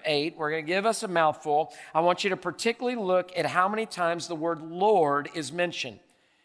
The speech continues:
Eight or nine times. Here we go. Key verse. "Welcome anyone who is weak in faith, but don't argue about disputed matters. One person believes he may eat anything, while the other person who is weak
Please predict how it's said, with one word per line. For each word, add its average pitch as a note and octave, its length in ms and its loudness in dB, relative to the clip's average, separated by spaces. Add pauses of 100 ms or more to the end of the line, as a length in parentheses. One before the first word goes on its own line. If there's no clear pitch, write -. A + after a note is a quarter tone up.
(240)
Eight D#3 180 6
or F#3 60 6
nine F#3+ 280 6
times. D#3 440 2
Here F3 100 0
we G#3+ 80 2
go. E3+ 220 6 (680)
Key F#3+ 160 4
verse. F3+ 340 4
"Welcome G#3 460 4
anyone B3 400 2
who A#3 80 2
is E3+ 160 0
weak A3 260 0
in C4+ 120 0
faith, D#3 400 2
but F#3+ 100 -2
don't G3 220 4
argue A#3 400 4
about F3 340 2
disputed D#3+ 640 -4
matters. A#3+ 640 -2 (800)
One A3+ 280 8
person B3 380 0
believes G#3+ 400 0
he G#3 100 -4
may F3 140 4
eat D#3 300 -4
anything, F#3 560 -2
while E3 160 6
the D3+ 140 -2
other F3 180 2
person D#3+ 360 -6
who D3+ 120 -2
is A#2+ 180 -4
weak D#3 400 -2